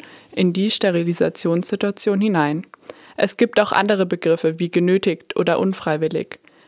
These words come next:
Zwangssterilisierung heißt nicht, dass jemand gefangen genommen und in ein Krankenhaus gezerrt wurde. Es heißt, dass jemand auf eine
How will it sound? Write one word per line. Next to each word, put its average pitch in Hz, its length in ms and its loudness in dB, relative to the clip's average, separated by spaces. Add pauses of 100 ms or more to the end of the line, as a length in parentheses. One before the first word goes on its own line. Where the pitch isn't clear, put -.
(360)
Zwangssterilisierung 208 1200 0
heißt 185 340 0
nicht, 208 360 -2
dass 190 180 2
jemand 185 420 0
gefangen 190 480 0
genommen 214 440 2
und 190 160 -2
in 180 120 0
ein 175 140 0
Krankenhaus 175 580 -2
gezerrt 160 460 -4
wurde. 160 320 -2 (560)
Es - 220 -4
heißt, 196 540 0
dass 190 200 0
jemand 196 300 2
auf - 180 0
eine 170 440 0